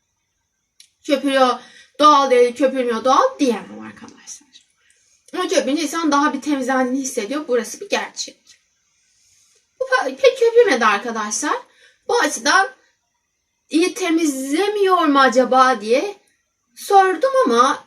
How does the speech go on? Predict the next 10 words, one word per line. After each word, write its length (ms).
tabii 180
ki 120
bilmiyorum 520
arkadaşlar. 880
Hindistan 360
cevizi 220
kokusu 300
da 100
fazla 300
hissetmedim. 640